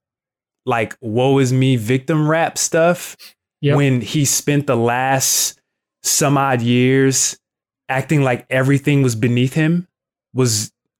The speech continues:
Speaker 1: jarring, and that's me being nice. It's like, I don't know if I want that from Jay in his fifties, number one. Number two, why are you talking about,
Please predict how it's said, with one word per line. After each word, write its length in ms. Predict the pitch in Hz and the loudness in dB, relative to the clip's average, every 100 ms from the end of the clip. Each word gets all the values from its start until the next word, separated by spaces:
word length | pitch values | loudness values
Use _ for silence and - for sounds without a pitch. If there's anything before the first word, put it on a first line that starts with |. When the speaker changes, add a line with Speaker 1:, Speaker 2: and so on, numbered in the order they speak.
| 117 | -6
Speaker 1:
jarring, 600 | 107 127 120 117 107 101 | -2 0 0 0 0 0
and 80 | 101 | 0
that's 220 | 98 - | -2 -4
me 80 | 107 | -4
being 260 | 98 95 90 | -2 -4 -6
nice. 440 | 82 - - - _ _ _ _ _ | -10 -10 -10 -10 _ _ _ _ _
It's 80 | - | -6
like, 100 | 120 | -4
I 180 | 135 156 | -2 0
don't 160 | 170 | 2
know 120 | 180 175 | 2 0
if 120 | 165 | 0
I 60 | |
want 300 | 143 135 139 | 2 2 0
that 140 | 143 123 | 0 -2
from 200 | 131 113 | -2 -4
Jay 600 | 98 120 117 107 101 110 _ _ _ _ - | -2 0 2 0 -2 -8 _ _ _ _ -6
in 220 | 117 101 | -4 -2
his 420 | 107 98 90 - _ _ _ | -2 -4 -6 -10 _ _ _
fifties, 720 | - 117 - 92 - - - _ _ _ _ - | -6 -6 -6 -12 -10 -10 -10 _ _ _ _ -6
number 180 | 107 104 | -2 -2
one. 340 | 101 95 - _ _ _ _ - | -2 -6 -8 _ _ _ _ -4
Number 240 | 185 202 | 0 0
two, 500 | 160 - 285 185 180 - _ _ _ _ _ - | 0 0 2 2 0 -6 _ _ _ _ _ -8
why 240 | 127 143 | -2 0
are 100 | 196 | 0
you 160 | 196 190 | 2 0
talking 380 | 185 180 180 156 | 0 0 0 0
about, 500 | 127 117 110 90 | 0 0 0 -4